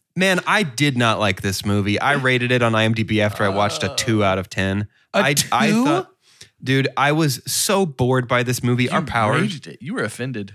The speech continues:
Speaker 1: Yeah, our power started flickering during this movie, and I was like, "Oh, go off, please, please, please make it where I can't finish this movie." Uh,
Speaker 2: Wow.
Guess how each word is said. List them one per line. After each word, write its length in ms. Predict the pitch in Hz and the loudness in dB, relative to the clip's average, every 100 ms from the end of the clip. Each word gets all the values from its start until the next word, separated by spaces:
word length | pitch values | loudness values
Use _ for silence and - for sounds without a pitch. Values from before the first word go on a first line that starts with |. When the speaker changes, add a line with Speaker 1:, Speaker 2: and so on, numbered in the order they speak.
| - | -8
Speaker 1:
Yeah, 180 | 101 85 | -2 0
our 140 | - 139 | 0 -2
power 320 | - 117 117 | 2 2 2
started 280 | - 110 101 | 2 0 0
flickering 420 | 107 101 117 113 | -2 0 2 2
during 220 | 104 98 | 2 2
this 180 | 95 - | 0 -2
movie, 280 | 90 90 104 | -2 0 0
and 80 | 92 | -2
I 40 | |
was 100 | 87 | -6
like, 120 | 90 - | -8 -4
"Oh, 140 | 90 | -4
go 220 | 82 85 | -2 -2
off, 260 | 67 65 - | -2 -6 -8
please, 400 | - 87 67 - - | -4 -2 -4 -8 -8
please, 400 | - 90 - - - _ | -2 -2 -4 -10 -20 _
please 260 | - 117 101 | -2 0 0
make 140 | 90 | 0
it 40 | |
where 120 | 85 82 | 0 0
I 40 | |
can't 280 | - 87 - | 0 -4 -4
finish 240 | 73 90 | -4 -4
this 160 | - - | -4 -4
movie." 340 | 82 - - _ _ _ _ _ _ - | -4 -4 -10 _ _ _ _ _ _ 0
Uh, 340 | 85 78 58 50 | 2 4 2 -2
Speaker 2:
Wow. 440 | 80 90 85 101 | -4 -6 -8 -10